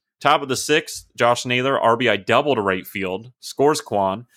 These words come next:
We've now tied it up at two apiece. Still the top of the sixth, O G R B I single, scores Jose. Now we're up three to two. Still the top of the sixth,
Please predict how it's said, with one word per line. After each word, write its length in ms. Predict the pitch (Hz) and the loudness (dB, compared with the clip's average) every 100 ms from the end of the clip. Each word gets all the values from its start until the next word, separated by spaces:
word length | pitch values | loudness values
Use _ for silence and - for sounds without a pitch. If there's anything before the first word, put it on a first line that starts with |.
| _ - | _ -8
We've 140 | 110 | -2
now 140 | 110 107 | 2 2
tied 220 | - 110 | 2 2
it 80 | 104 | 2
up 120 | 98 | 0
at 100 | 87 | -4
two 200 | - 170 | -2 0
apiece. 500 | 156 - 98 117 - _ _ - - | 0 -4 -10 -10 -16 _ _ -20 -14
Still 400 | - - 170 196 | -6 0 2 2
the 100 | 170 | 2
top 280 | 156 131 | 4 4
of 60 | 120 | 0
the 60 | 107 | -6
sixth, 480 | - 104 - - - | -2 -2 -4 -14 -4
O 160 | 120 120 | -2 0
G 300 | 107 147 160 | -2 -4 2
R 160 | 127 110 | 2 2
B 140 | 110 | 0
I 120 | 101 | 0
single, 540 | - 104 95 92 95 101 | -2 -8 -6 -6 -6 -8
scores 460 | - 131 156 165 | -4 2 2 2
Jose. 600 | 147 117 107 92 90 113 _ | 0 -2 0 -2 -2 -8 _
Now 260 | 101 101 107 | -2 0 2
we're 180 | 107 104 | 4 2
up 240 | 101 - | 0 -4
three 200 | 131 190 | -2 0
to 100 | 135 | 0
two. 400 | - 95 92 131 _ _ _ _ _ | -4 -8 -8 -12 _ _ _ _ _
Still 380 | - - 185 220 | -14 -2 2 2
the 100 | 202 | 2
top 280 | 170 131 113 | 2 2 2
of 80 | |
the 80 | 107 | -4
sixth, 480 | - 101 110 - | -2 -2 -4 -8